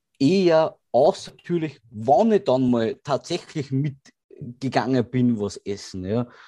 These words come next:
Und dadurch, dass ich bei mir auch in meiner Heimatgemeinde, ähm, Ortsvorsteher bin und, und ich hab auch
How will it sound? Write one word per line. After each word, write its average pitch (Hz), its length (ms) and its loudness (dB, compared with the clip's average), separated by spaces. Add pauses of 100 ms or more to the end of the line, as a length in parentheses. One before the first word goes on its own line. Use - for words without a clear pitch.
(500)
Und 101 680 -2 (1300)
dadurch, 120 360 0
dass 110 180 2
ich 117 100 -2
bei 110 100 -2
mir 113 300 0
auch 104 100 -2
in 107 120 -2
meiner 101 380 -4
Heimatgemeinde, 107 960 -2 (480)
ähm, 95 640 -4 (360)
Ortsvorsteher 135 840 2
bin 131 480 0
und, 107 360 -6 (120)
und 95 480 -6 (480)
ich 110 160 0
hab 120 240 4
auch 101 440 2